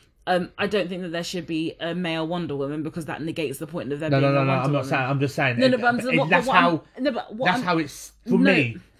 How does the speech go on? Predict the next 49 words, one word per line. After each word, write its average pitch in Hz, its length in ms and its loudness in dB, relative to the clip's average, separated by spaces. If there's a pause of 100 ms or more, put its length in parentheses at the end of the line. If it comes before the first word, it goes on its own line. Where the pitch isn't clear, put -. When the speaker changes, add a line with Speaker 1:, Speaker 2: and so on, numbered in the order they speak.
(120)
Speaker 2:
having 202 260 2
a 196 60 0
female 180 360 2
James 160 220 0
Bond, 151 140 -4
like, 151 220 2
having 139 460 -2
Speaker 1:
No, 190 280 -4 (200)
because 214 640 -4 (340)
double 254 260 0
oh 226 80 0
seven 147 560 -6
doesn't 180 300 -2
have 175 260 -8
to - 80 -12
be 151 140 -6
male. 92 400 -8 (140)
Speaker 2:
Mm. 107 240 -12 (120)
Speaker 1:
That's 175 240 -4
the 180 80 -12
thing. 143 220 -6
Double 196 180 0
oh 202 80 0
seven 196 160 -2
ha-, 185 140 -4
doesn't 175 180 -10
have 165 100 -12
to 160 60 -12
be 165 60 -8
male. 131 160 -6 (400)
But 175 200 -4 (200)
the - 160 -6
archetype 202 840 -4
of 175 240 -6 (100)
James 180 400 0
Bond, 139 520 -6
the 165 80 -6
Speaker 2:
Mm. - 80 -8
Speaker 1:
character 175 320 -4
James 156 320 -6
Bond, 135 320 -6
and 156 260 -6
the 160 60 -4
whole 165 180 -2
double 156 300 -6
oh 151 60 -4
seven 151 300 -8
thing 135 380 -8
Speaker 2:
Mm. 110 220 -8